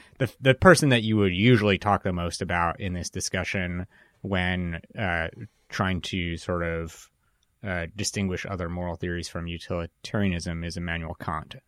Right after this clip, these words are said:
And so he's kind of the classic deontological philosopher who believed that rules should be,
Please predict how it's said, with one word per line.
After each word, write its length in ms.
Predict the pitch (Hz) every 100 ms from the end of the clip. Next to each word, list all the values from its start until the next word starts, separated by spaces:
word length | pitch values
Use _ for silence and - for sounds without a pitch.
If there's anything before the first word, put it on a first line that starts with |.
| -
And 380 | 95 87 82 80
so 160 | - 87
he's 240 | - 98
kind 240 | - 92 85
of 40 |
the 80 | 85
classic 640 | - 92 - 95 90 - _ - _ -
deontological 840 | 98 87 92 95 90 87 92 90
philosopher 720 | - 90 82 - - 85 82 - _ _
who 200 | - 98
believed 720 | 82 85 90 85 85 82 - 92
that 240 | 87 85 85
rules 520 | 90 95 90 85 85
should 260 | - 80
be, 480 | 80 80 78 78 76